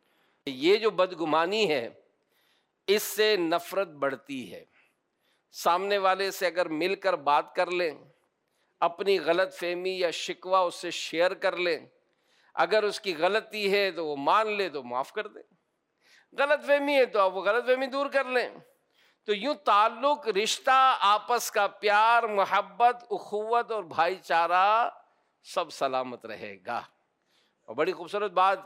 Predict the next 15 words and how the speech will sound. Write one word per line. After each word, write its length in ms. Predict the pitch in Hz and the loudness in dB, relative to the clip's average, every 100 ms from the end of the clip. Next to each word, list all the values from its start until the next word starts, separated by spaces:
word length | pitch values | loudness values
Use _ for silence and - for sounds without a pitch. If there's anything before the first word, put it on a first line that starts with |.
| - _ _ _ | -16 _ _ _
نگران 300 | 143 151 175 | -6 -2 -2
شورا 140 | 151 180 | -2 -4
اپنے 200 | 175 180 | -4 -6
بیان 300 | 139 143 180 | -2 0 0
میں 140 | 196 | -2
کہتے 460 | 151 139 117 165 131 | -4 -6 -4 -4 -4
ہیں 100 | 117 - _ _ _ _ _ _ _ _ - | -10 -16 _ _ _ _ _ _ _ _ -2
کہ 140 | 190 208 214 180 82 - _ _ _ _ _ _ _ _ _ _ - | 2 4 2 0 -8 -18 _ _ _ _ _ _ _ _ _ _ -4
حسن 420 | 208 240 262 269 | -2 0 4 4
ظن 320 | 226 254 254 | 4 0 2
میں 220 | 262 269 262 - 170 _ _ _ _ _ | 4 4 2 -8 -20 _ _ _ _ _
کوئی 260 | 202 220 208 | -2 -2 -2
شر 420 | - - 220 214 | -10 -2 -2 0
نہیں 380 | 185 139 135 107 | -4 -4 -6 -12
ہے، 160 | 90 | -18